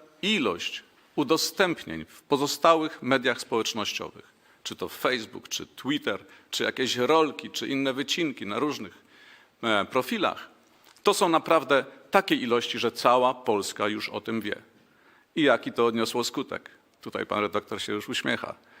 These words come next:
Otóż skutek jest taki, że słyszymy kwik lewicowych pseudoelit oraz mediów, oraz polityków.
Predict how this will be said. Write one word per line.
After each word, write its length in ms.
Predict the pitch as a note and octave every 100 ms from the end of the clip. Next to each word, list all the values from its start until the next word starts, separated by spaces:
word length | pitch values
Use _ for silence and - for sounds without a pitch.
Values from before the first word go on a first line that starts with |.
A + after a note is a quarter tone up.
| - -
Otóż 280 | - - E3
skutek 360 | - G#3 F3+ C#3
jest 220 | C3 -
taki, 400 | A2 - A2 - _ _ _ _
że 340 | D#3 C3+ C#3+ - - - _ -
słyszymy 480 | - E3 F#3+ F3
kwik 460 | E3+ - - G#3 - - _ _ _ _ -
lewicowych 600 | E3+ D#3+ D#3 D3 A2+ A2+
pseudoelit 840 | - C#3 A3 G#2+ G2 G2+ C3 - - _ _ _ _ -
oraz 540 | C3+ G#2 G2 - - _ _
mediów, 720 | A#2+ C3+ D#3 C3 C3+ B2+ - - _ _ _ _
oraz 400 | - G2 F#2+ -
polityków. 880 | - C3+ C#3 C3 C3+ C3 E3 F#3 -